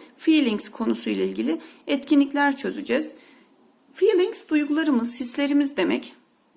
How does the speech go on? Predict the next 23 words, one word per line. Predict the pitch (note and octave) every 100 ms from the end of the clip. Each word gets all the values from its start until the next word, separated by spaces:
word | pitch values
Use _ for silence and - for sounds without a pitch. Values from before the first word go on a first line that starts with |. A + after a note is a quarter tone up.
| _ _ _
Bakın | E4 D4+ D4
burada | B3+ B3+ D#4 - _ _ _ _ _ -
başlayalım. | C#4+ C#4 B3+ G3 B3 - -
Match | D4+ F4 E4
and | D#4+
find | D4+ - D#4 D4+
the | C#4+
secret | - C#4+ C4 -
code | G3+ G3+
demiş. | G3+ A3+ A#3+
Eşleştirin | C#4 - C#4 C4+ A#3+ A3+ B3
ve | C4+ D4+ - - -
gizli | C4 B3+ C4+
kodu | - G3+ A3+ B3
bulun. | A#3+ F#3 - - _ _ _ _ _ _ _ _ _ _ _ _ _ _ _ -
Kendilerini | D#4+ D#4 D4+ D#4 C#4+ E4+ - - _ _ _ _ _ - _ _ _ _ _ _ _ _ _
ifade | - - C4+ B3
eden | G#3+ B3
çocuklarımız | C#4 B3 A#3+ A#3+ A3 A#3
var. | -
Bakın | G#3+ - C4+
bir | F4+
numarada | D4+ G3+ F#3+ F#3+ D#4+